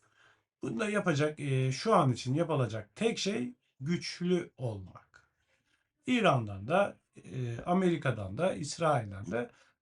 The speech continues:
daha güçlü olmak zorundayız arkadaşlar. Bunun için ben kendi namıma sürekli, sürekli, sürekli uğraşıyorum. İnşallah sizler de uğraşıyorsunuz. Başka yolu yok. Sen komşularına saldırabilirsin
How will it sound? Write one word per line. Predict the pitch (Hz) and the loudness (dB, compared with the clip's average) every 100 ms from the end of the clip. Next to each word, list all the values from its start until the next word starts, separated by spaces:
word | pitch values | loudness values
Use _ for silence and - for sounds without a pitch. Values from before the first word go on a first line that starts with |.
| - | -4
daha | 220 180 254 | -2 0 0
güçlü | 170 151 - 190 220 | 2 0 0 -2 -2
olmak | - 160 165 156 196 208 151 | -2 -2 -2 0 0 -2 -4
zorundayız | 123 135 139 135 _ - 135 117 110 | -2 0 -2 -4 _ -12 -8 -8 -10
arkadaşlar. | - - 120 117 - 123 - - - - - | -16 -14 -12 -8 -2 -2 -4 -20 -20 -20 0
Bunun | 240 233 175 | 6 6 6
için | 135 135 175 | 4 2 6
ben | 165 160 | 4 6
kendi | 175 160 139 | 4 6 2
namıma | 117 104 127 185 | 0 -2 0 -2
sürekli, | 190 - 160 107 160 160 | -4 -6 -4 -4 -4 -6
sürekli, | 147 139 113 113 - | -6 -6 -6 -8 -14
sürekli | 127 107 127 | -10 -8 -6
uğraşıyorum. | 135 113 - 135 220 - _ _ _ | -6 -8 -10 -8 -8 -10 _ _ _
İnşallah | 196 190 147 139 196 | -2 2 2 2 2
sizler | 185 147 143 139 120 | -2 -4 0 2 2
de | 175 202 | 0 -4
uğraşıyorsunuz. | 156 135 139 139 160 135 - 202 202 147 | -4 -2 -2 -2 -4 -4 -4 -4 -4 -2
Başka | 143 135 - 165 | -2 -2 -4 -2
yolu | 135 117 170 196 | -2 -4 -6 -6
yok. | 82 101 - - _ _ _ _ - _ | -8 -12 -14 -20 _ _ _ _ -20 _
Sen | 196 214 247 240 | 8 8 8 2
komşularına | - 175 175 185 180 175 175 190 | 0 2 2 2 4 4 6 2
saldırabilirsin | 190 151 156 156 151 180 180 123 135 156 233 214 - 180 135 98 | 2 -2 0 0 2 2 2 2 0 2 0 0 -2 0 0 -2